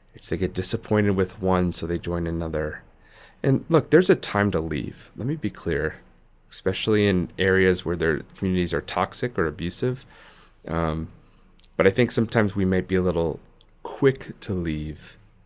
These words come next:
in our culture. Anyway, I digress. Here's my final thought and idea, and I'll wrap this up. Um, Scot McKnight once argued, I forget what,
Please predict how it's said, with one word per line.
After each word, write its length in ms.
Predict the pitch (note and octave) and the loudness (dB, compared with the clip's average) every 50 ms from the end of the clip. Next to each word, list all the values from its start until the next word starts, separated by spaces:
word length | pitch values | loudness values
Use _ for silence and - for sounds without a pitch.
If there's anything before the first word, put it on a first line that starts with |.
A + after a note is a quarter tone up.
| _ _ _ | _ _ _
in 80 | - F#2+ | -6 -4
our 140 | F2+ E2+ E2+ | -2 -2 -4
culture. 480 | - - - E2 - - - D2+ D#2 | -4 -6 -6 -6 -6 -6 -8 -2 2
Anyway, 240 | G2+ B2+ A2+ F2+ D#2 - - - - - - _ - | 4 4 6 4 2 0 -8 -18 -20 -20 -20 _ -4
I 80 | G#2 | 0
digress. 600 | G#2+ G2 F#2+ E2 F2+ D#2 D#2 D#2 - - - - - _ _ _ _ - - - - - - - - - - - - - - - - - - - - - _ _ _ _ _ _ _ _ _ _ _ _ _ _ _ _ _ | 2 2 2 4 4 2 0 0 -4 -8 -10 -10 -12 _ _ _ _ -20 -20 -20 -20 -20 -20 -20 -20 -20 -20 -20 -20 -20 -20 -20 -20 -20 -20 -20 -20 -20 _ _ _ _ _ _ _ _ _ _ _ _ _ _ _ _ _
Here's 260 | - D#3 D#3+ D3+ C3 | 8 10 10 10 12
my 120 | D3+ C#3 | 10 8
final 280 | B2+ - C#3 C3 A#2+ A2+ | 10 10 8 10 10 8
thought 300 | G#2 - - G#2+ F#2+ - | 8 6 6 6 6 6
and 80 | - F#2+ | 4 2
idea, 400 | F#2+ F#2 F2+ F2 D#2+ - - - - - - - _ - - | 2 2 2 0 0 0 -2 -8 -18 -20 -20 -20 _ -14 -8
and 80 | - | -4
I'll 100 | F#2+ F#2+ | -4 -2
wrap 260 | F2+ F#2+ F2+ F2 - - | 0 0 0 -2 -2 -4
this 240 | E2+ - - - | -4 -4 -2 -2
up. 160 | B1+ C2 - - - - - _ _ - - - _ - - - - - - _ _ _ _ _ _ _ _ _ _ - - - _ - | -2 -2 -2 -6 -12 -20 -20 _ _ -20 -20 -20 _ -18 -18 -18 -18 -20 -20 _ _ _ _ _ _ _ _ _ _ -20 -20 -4 _ 4
Um, 280 | A2+ A2 G#2+ G#2 F#2+ | 6 6 6 4 4
Scot 300 | - - - C3+ C3 - | 2 4 6 6 6 6
McKnight 360 | C#3+ C3+ A2 A2+ A2 G#2+ G2 | 4 2 4 4 4 4 4
once 420 | - F#2 G#2 G2 F#2+ - - - - - | 2 0 -2 -2 0 0 0 0 2 2
argued, 520 | G2+ G2 G2 F#2 F#2+ F#2+ F#2 F#2 F#2+ F#2+ - - - | 0 0 0 0 -2 -2 -2 -2 -4 -8 -12 -12 -14
I 180 | - - - E2 | -14 -12 -12 -12
forget 280 | - - - G#2+ F2+ | -10 -6 -4 -4 -4
what, 220 | C2+ E2+ - - | -4 -4 -10 -12